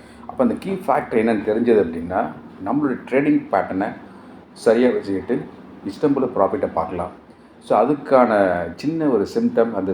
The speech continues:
சாவி, அந்த கீ ஃபேக்டர் இங்க இருக்கு. அது என்னங்கிறது இந்த வீடியோல பார்க்கலாம், பார்க்கலாம். So அதை பார்க்கறதுக்கு முன்னாடி, ரொம்ப highly சக்ஸஸ்ஃபுல்லா போயிட்டு இருக்க இந்த சூப்பர் ஃபென்ஸ் ஆப்ஷன் பத்தி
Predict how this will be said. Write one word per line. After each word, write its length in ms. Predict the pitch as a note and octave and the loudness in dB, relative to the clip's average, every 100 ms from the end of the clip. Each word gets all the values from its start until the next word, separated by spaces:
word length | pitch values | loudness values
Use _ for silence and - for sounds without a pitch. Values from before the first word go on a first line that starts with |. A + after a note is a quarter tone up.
| F#2 | 4
சாவி, 320 | G#2 A2 A2+ - F2 | 6 6 2 -4 -4
அந்த 160 | F#2 F2 | -2 -2
கீ 80 | - B2 | 2 0
ஃபேக்டர் 320 | A#2+ F#2+ - G2 | 2 -2 -2 -4
இங்க 100 | F2+ F#2+ | -4 -4
இருக்கு. 240 | G#2+ - G2+ - - - | -6 -4 -6 -6 -14 -8
அது 100 | F2+ | -2
என்னங்கிறது 280 | G2+ A2 G#2+ | 0 0 0
இந்த 80 | F#2+ | -2
வீடியோல 260 | G2 G#2+ F#2+ - | -2 -2 -2 -2
பார்க்கலாம், 300 | F#2 F#2+ A2 - - - - | -4 0 -2 -2 -12 -18 -18
பார்க்கலாம். 320 | - F3+ A#3+ - - - - - | -8 -2 -2 -4 -14 -14 -6 4
So 60 | A2+ | 6
அதை 160 | C3 D#3+ - | 6 4 4
பார்க்கறதுக்கு 360 | B2+ B2+ B2 B2+ | 4 4 -2 0
முன்னாடி, 200 | B2 A2 | 2 4
ரொம்ப 140 | A#2 G#2+ | 4 4
highly 200 | A2 A#2+ A#2+ - | 4 4 4 2
சக்ஸஸ்ஃபுல்லா 400 | G2+ - - G#2+ G#2+ | -2 -2 -2 -2 0
போயிட்டு 180 | G#2 | -4
இருக்க 160 | F#2+ G2+ | 0 -2
இந்த 120 | F2+ F2+ | -2 -2
சூப்பர் 260 | B2 A#2+ A#2+ | 0 0 0
ஃபென்ஸ் 200 | A2+ G2+ F#2 | -2 -2 0
ஆப்ஷன் 280 | F#2 - F#2 | 0 0 -4
பத்தி 180 | F#2+ F#2+ | -4 -4